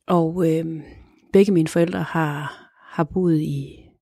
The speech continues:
har været udsendt til Afrika og arbejdet i Nigeria og Etiopien som missionærer. Øh, min far er faktisk med at lave radio i sin tid, og min mor, øh,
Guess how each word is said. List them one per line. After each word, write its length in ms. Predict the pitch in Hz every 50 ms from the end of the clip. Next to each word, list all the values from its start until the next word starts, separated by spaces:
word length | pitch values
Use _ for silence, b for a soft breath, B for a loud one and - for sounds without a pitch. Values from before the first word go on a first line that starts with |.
| _ _ _ _ _ _ _
har 100 | - -
været 160 | 165 160 -
udsendt 320 | 196 208 - 208 185 -
til 80 | - 180
Afrika 440 | 185 208 - - 208 - 214 202 190
og 400 | 185 185 185 180 180 185 190 190 190
arbejdet 380 | 196 - - 190 185 190 185
i 80 | 180 180
Nigeria 400 | 180 175 170 208 214 202 190 180
og 60 | 175
Etiopien 420 | 175 - - 226 214 - 196 185 170
som 180 | - 190 185
missionærer. 580 | 180 175 165 - 185 180 196 226 220 190 175 170 B B B B B B B B B B B -
Øh, 680 | 202 190 180 175 165 165 165 160 156 151 160 160 151 147 - - -
min 120 | 196 185 170
far 160 | - 185 180
er 40 | 175
faktisk 320 | - 180 175 - - -
med 100 | 185 175
at 100 | 175 165
lave 260 | 165 165 160 156 156
radio 460 | 143 - - 180 202 226 233 - - 196
i 80 | 196
sin 280 | 190 - 220 214 196 196
tid, 260 | - 208 202 202 -
og 120 | 190 185 180
min 160 | 180 175 175
mor, 200 | 175 175 175 180
øh, 100 | 180